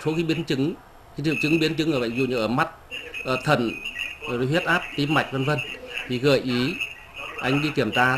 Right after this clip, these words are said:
thêm các cái xét nghiệm máu để phát hiện. Còn triệu chứng về xét nghiệm thì anh có thể,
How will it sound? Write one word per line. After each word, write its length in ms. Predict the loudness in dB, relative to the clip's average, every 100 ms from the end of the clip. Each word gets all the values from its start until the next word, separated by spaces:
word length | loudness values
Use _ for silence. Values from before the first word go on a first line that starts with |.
| 2
thêm 320 | 2 2 0
các 60 | -4
cái 140 | -6 -6
xét 100 | -4
nghiệm 260 | -2 -2
máu 160 | -2 -2
để 80 | -6
phát 160 | -8 -6
hiện. 180 | -4 -2 0 0 0 4
Còn 160 | 4
triệu 200 | 6 4
chứng 320 | 4 4 4 4
về 280 | 4 4 2 -2 -2 0
xét 120 | 2 2
nghiệm 220 | 4 4 2 -2 -4
thì 220 | 0 2 2
anh 280 | 2 2 2
có 120 | 2 2
thể, 240 | 4